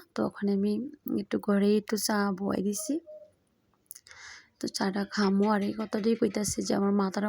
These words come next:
অনেকটা ব্যথা করতেছে, কারণ সকালবেলা চা খাইছি না, যে কারণে আমার এখন এরকম অভ্যাস হইছে, মানে, চা খাওয়া পুরা,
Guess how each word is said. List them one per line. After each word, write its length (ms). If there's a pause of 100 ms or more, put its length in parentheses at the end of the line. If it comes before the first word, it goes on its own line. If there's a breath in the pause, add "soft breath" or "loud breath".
অনেকটা 400
ব্যথা 260
করতেছে, 440 (120)
কারণ 180 (720 loud breath)
সকালবেলা 500 (120)
চা 100 (280)
খাইছি 320
না, 60 (100)
যে 80 (100)
কারণে 300 (920 loud breath)
আমার 260
এখন 160 (180)
এরকম 280 (120)
অভ্যাস 300
হইছে, 240 (120)
মানে, 180 (140)
চা 100 (120)
খাওয়া 200 (100)
পুরা, 300